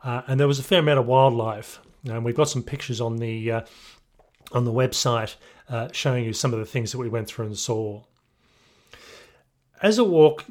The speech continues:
as I said, this is really one of those sort of walks that unless you know it's there, it just, it, it, it tends to be really well, very well hidden.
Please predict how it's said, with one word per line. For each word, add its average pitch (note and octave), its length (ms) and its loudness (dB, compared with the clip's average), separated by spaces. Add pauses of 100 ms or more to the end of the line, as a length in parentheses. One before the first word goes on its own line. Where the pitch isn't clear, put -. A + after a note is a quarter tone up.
(140)
as D3+ 140 0
I C#3+ 60 -2
said, C#3 280 2
this F3+ 160 -2
is G3 180 -4
really C#3+ 440 -2
one C#3+ 200 0
of F#3+ 60 -6
those G3 220 0
sort D#3 140 -2
of C3+ 80 -2
walks C3 300 -2
that B2 120 0
unless C3 360 -2
you E3 60 -2
know C#3 240 2
it's C3 140 -2
there, B2+ 640 0
it C#3+ 180 -12
just, - 480 -6
it, C#3+ 180 -14
it, C#3 240 -8
it F3 140 -4
tends D#3 320 -2
to - 80 -16
be B2+ 120 -4
really B2+ 300 -2
well, B2 300 0
very B2+ 320 0
well A2+ 220 0
hidden. G#2 440 -12